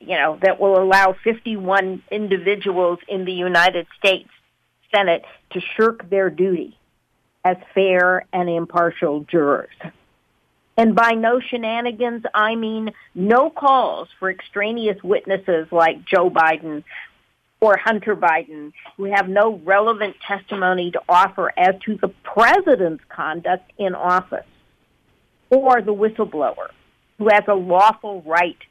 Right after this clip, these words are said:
to privacy. By no shenanigans, I mean the White House, the Department of Defense, and the State Department must provide the documents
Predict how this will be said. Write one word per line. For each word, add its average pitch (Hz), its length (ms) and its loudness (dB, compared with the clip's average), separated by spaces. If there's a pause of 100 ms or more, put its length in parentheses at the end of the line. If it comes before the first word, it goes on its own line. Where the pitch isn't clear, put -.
(340)
to 180 80 -8
privacy. - 720 -4 (760)
By 214 140 4
no 247 320 6
shenanigans, 220 720 -8 (520)
I 202 120 2
mean 220 240 0
the 196 80 2
White 202 300 2
House, 262 320 0 (420)
the 208 100 6
Department 208 540 0
of 233 140 -4
Defense, 196 460 -2 (160)
and 202 160 -2
the 190 160 0
State 233 260 0
Department 175 580 0
must 214 320 0
provide 202 440 0
the 180 80 -6
documents 190 640 -4